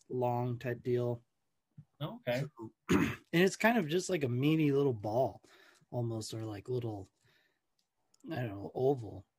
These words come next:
Speaker 1: Kind of feel, it, they're kinda cool. <clears throat> So, no, that was a ton of fun. <clears throat> And then literally the next day, <clears throat> went up to Washington and, uh, went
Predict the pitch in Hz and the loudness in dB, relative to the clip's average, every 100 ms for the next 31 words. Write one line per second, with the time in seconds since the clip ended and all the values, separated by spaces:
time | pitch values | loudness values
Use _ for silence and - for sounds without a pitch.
0 | - 156 151 - 147 139 135 208 147 160 | -2 2 2 2 4 4 2 -2 0 2
1 | 151 196 185 - 127 120 117 _ _ _ | 2 2 2 0 -2 -4 -8 _ _ _
2 | _ _ - - - - _ _ - 120 | _ _ 0 2 2 -2 _ _ -8 -6
3 | 107 104 _ - - - - 165 180 185 | -6 -10 _ -20 -20 -20 0 6 10 12
4 | 233 143 120 - 170 147 139 131 131 - | 10 8 4 2 2 2 -2 -2 -2 -8
5 | _ _ - - - - - - 156 180 | _ _ 4 6 6 4 -4 -2 4 8
6 | 190 214 226 226 202 175 170 165 - 127 | 10 10 12 12 12 10 6 2 2 4
7 | 170 202 165 175 - - - - - - | 8 8 6 2 -12 -20 -20 -20 -18 -18
8 | - - - _ - - 262 185 170 - | -16 -16 -20 _ 2 10 12 10 4 0
9 | - 156 175 170 - 151 139 123 160 190 | 0 6 8 8 6 6 6 8 8 8
10 | 208 170 143 139 139 - _ 147 139 127 | 4 2 2 2 -2 -6 _ 0 2 2
11 | 123 120 117 117 110 113 120 78 - _ | 2 0 0 0 0 -2 -4 -8 -12 _
12 | _ - 139 143 - | _ -4 0 2 0